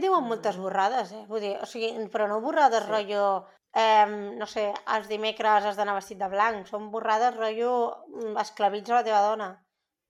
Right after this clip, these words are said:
Speaker 1: Kind of thing,
Speaker 2: Clar.
Speaker 1: saps?
Speaker 2: Sí, sí, sí. No sé, però és que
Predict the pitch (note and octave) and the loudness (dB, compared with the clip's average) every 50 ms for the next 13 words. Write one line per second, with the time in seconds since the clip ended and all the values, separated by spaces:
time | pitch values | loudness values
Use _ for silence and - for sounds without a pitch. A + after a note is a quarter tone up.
0 | _ _ - G#3 G3 F#3+ F#3 F#3 - - G#3+ F3 E3+ - - F#3+ G3+ G3 A#3+ _ | _ _ -6 -6 -6 -8 -12 -12 -10 -10 -8 -8 -8 -10 -10 -12 -14 -16 -16 _
1 | _ _ _ _ _ _ _ _ _ _ _ _ _ - - F#3 F3 - - G3 | _ _ _ _ _ _ _ _ _ _ _ _ _ -20 -20 -20 -20 -20 -20 -20
2 | - _ G3 F#3 _ _ - - - - _ _ _ _ _ _ - G#3 G#3 G3+ | -20 _ -20 -20 _ _ -20 -20 -20 -20 _ _ _ _ _ _ -14 -14 -12 -12
3 | - - - - A3+ G#3+ - A#3+ | -14 -16 -12 -12 -12 -8 -6 -6